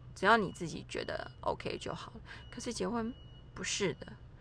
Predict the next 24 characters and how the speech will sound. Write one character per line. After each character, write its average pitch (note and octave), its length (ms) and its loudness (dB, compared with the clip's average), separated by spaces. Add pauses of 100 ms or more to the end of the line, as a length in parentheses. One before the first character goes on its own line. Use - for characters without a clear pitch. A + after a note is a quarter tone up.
(300)
然 F3+ 100 0
后 B3 140 8
我 F#3 100 8
就 F3+ 140 2
开 G3+ 160 2
始 E3 160 -4
吃 - 220 -2
不 G3 120 2
好， - 240 0
睡 - 280 2
不 - 100 -10
好， - 240 -8 (1040)
然 - 80 -4
后 G3+ 300 4
每 D#3+ 140 2
天 F#3+ 280 2
五 E3+ 200 0
点 D#3+ 240 0
到 D#3 180 4
六 E3 160 4
点 - 160 -4
的 - 100 -4
时 - 160 -8
候， - 300 -8